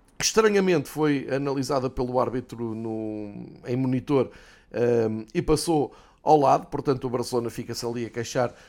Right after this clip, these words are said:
de um penalti. Ainda hoje a imprensa catalã continua a falar desse lance, podia ter dado realmente o empate, não deu, aproveitou o Inter, foi um grande gol do Salanoglu, que deu três pontos, ehm,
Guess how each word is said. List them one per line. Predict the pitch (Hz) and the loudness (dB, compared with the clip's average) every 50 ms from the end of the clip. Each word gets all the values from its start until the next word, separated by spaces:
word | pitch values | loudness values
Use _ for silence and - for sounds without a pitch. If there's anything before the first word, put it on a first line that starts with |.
| _ - | _ -8
de | 120 | -6
um | 139 135 | -4 -2
penalti. | 120 120 113 120 131 131 - | -2 0 0 0 -2 0 0
Ainda | 135 143 143 139 | 2 6 6 6
hoje | 123 123 135 156 147 131 123 - - | 6 6 6 4 4 4 2 0 -4
a | 110 | -4
imprensa | 117 123 117 - 127 131 123 - 131 | -4 -4 -4 -2 -2 -2 -2 -4 -8
catalã | 117 - 123 - 120 120 131 127 120 | -10 -8 -8 -6 -4 -2 0 0 -2
continua | - - 123 120 - 127 123 123 120 110 | -2 -6 -8 -8 -6 -6 -2 -2 -2 -2
a | |
falar | - - 127 120 127 127 123 - - - - - - _ - | -2 -2 -2 0 0 0 0 -2 -6 -18 -20 -20 -20 _ -2
desse | 123 139 143 139 - - | 2 2 4 2 2 0
lance, | 127 135 151 180 170 - | 0 2 2 2 0 -4
podia | - 143 135 131 127 | -4 0 0 0 0
ter | - 135 127 | 0 0 0
dado | 127 127 - 113 98 | 2 2 2 0 0
realmente | 104 120 123 127 131 135 131 131 143 | -2 -2 -2 0 0 0 -2 0 0
o | 160 160 | 2 2
empate, | 156 139 - 160 151 - - - - - - - _ _ - | 2 4 6 6 6 6 6 0 -18 -20 -20 -20 _ _ 0
não | 151 170 180 175 165 | 4 6 6 6 8
deu, | 156 175 190 214 226 - - - - - | 8 8 8 6 6 2 -6 -18 -10 -4
aproveitou | - 147 123 165 170 160 151 170 156 160 - 175 175 170 165 156 - - | -2 0 2 2 2 4 4 2 0 2 2 2 4 4 2 2 -2 -4
o | 175 165 156 156 156 170 | -6 -6 -4 -2 0 2
Inter, | 190 190 190 190 190 208 226 392 - - _ | 2 2 2 2 2 0 0 -2 -6 -14 _
foi | _ - 98 | _ -14 -12
um | 117 120 | -10 -6
grande | 120 127 135 127 120 | -4 -4 -2 -2 -2
gol | 117 139 135 123 | -2 -2 -2 -2
do | 113 123 120 117 | -2 -6 -8 -6
Salanoglu, | - - 123 123 131 131 127 123 120 123 139 147 147 - - - - _ _ _ | -6 -6 -6 -6 -4 -4 -4 -4 -4 -2 -4 -4 -4 -6 -12 -20 -20 _ _ _
que | - 139 | -8 -6
deu | 135 143 160 151 147 131 113 - - _ - - | 0 2 4 4 4 4 0 -4 -12 _ -10 -4
três | - 151 147 143 131 - | -2 0 0 0 -2 -6
pontos, | - - 165 156 143 120 - - - - - - - _ _ _ | -2 2 2 2 2 2 -2 -8 -16 -18 -20 -20 -20 _ _ _
ehm, | - 117 123 123 117 117 117 117 113 | -2 0 2 2 2 0 -2 -4 -8